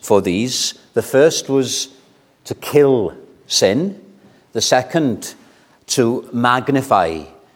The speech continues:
God. And the third, which we looked at last week, to love the brethren. And by brethren, we mean our brothers and sisters in Jesus Christ. And the fourth and the last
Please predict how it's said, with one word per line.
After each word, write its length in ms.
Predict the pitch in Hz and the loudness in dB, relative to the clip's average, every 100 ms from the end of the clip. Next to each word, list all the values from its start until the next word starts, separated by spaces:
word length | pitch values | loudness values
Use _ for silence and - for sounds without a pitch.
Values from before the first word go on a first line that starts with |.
| _ - | _ -6
God. 540 | 104 98 127 170 175 - - _ _ _ - | 0 4 4 2 -4 -12 -16 _ _ _ -2
And 220 | 113 107 | -2 -2
the 80 | 110 | -4
third, 440 | - 143 139 110 | 2 4 4 4
which 220 | 107 - | -2 -4
we 80 | 113 | -2
looked 280 | 113 - 120 | -2 0 0
at 380 | 104 - - - _ _ _ | 0 -2 -14 -16 _ _ _
last 720 | 110 117 139 120 - - - - | -2 2 4 2 -2 -4 -8 -8
week, 480 | 104 101 98 - - _ _ | -4 -4 -4 -16 -20 _ _
to 160 | - 123 | -6 -2
love 600 | 113 110 117 117 113 - - _ _ - | 4 6 6 4 -4 -16 -20 _ _ -20
the 560 | 123 107 107 107 131 - - _ | -6 4 6 6 2 -6 -20 _
brethren. 520 | 113 120 127 131 95 85 | 2 4 4 2 0 -2
And 160 | 87 | -2
by 160 | 117 120 | 2 2
brethren, 640 | - 107 104 107 113 110 | 2 2 2 0 -2 -2
we 140 | 107 104 | -4 -4
mean 320 | 107 107 101 | -4 -6 -4
our 260 | 104 104 | 0 0
brothers 460 | 101 107 104 110 98 | 2 2 2 0 -4
and 160 | 110 92 | -10 -10
sisters 720 | 113 - 147 90 - - - _ _ | -8 -4 -2 -2 -4 -14 -16 _ _
in 400 | 101 101 101 98 - - | -4 -4 -4 -10 -16 -12
Jesus 760 | 104 92 98 92 - - - - _ _ | -8 -4 -2 -2 -4 -6 -8 -14 _ _
Christ. 680 | 113 98 76 - - - - - - - | 0 0 0 -4 -6 -8 -18 -20 -10 0
And 280 | 131 135 131 | 2 2 0
the 160 | 135 | -4
fourth 480 | - 156 190 - - | 0 4 4 2 -2
and 100 | 135 | 0
the 100 | 123 | 2
last 680 | 127 135 170 104 - - - | 2 2 2 -2 -4 -6 -10